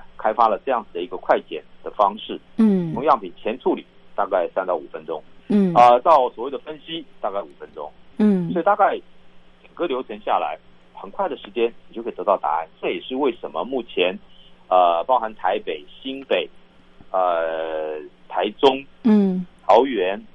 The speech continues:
Speaker 1: 这些呢，果菜市场呢，他们都已经有了这样子的设备。
Speaker 2: 哇。
Speaker 1: 所以这个，
Speaker 2: 嗯。
Speaker 1: 所以对我们蔬菜水果，目前，呃，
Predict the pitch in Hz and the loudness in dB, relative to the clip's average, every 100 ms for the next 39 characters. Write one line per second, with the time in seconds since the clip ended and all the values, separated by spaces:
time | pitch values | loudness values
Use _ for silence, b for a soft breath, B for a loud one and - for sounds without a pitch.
0 | - 143 127 127 117 101 - - 135 - | -14 -12 -6 -2 2 0 -2 -8 -8 -8
1 | 123 85 80 - 123 - 160 123 - 117 | -10 -10 -4 -2 -2 0 -2 -2 -10 -10
2 | 90 - - 90 - 80 - 78 - 71 | -10 -6 -4 -4 -6 -18 -8 -8 -6 -12
3 | - - - 302 302 285 240 190 214 127 | -14 -4 2 2 0 0 0 4 4 4
4 | - - 226 220 196 175 - - - - | 2 -2 2 2 2 -2 -8 -14 -20 -20
5 | - 165 151 233 180 117 98 76 85 113 | -6 -2 2 6 6 6 0 -2 -2 -4
6 | 160 - - - - - - 156 151 101 | -4 -14 -20 -20 -20 -14 -10 2 2 2
7 | - 143 - 82 76 - 90 87 85 87 | 0 0 0 -6 -6 -14 -10 -6 -6 -6
8 | - 80 78 71 | -6 -2 -2 -4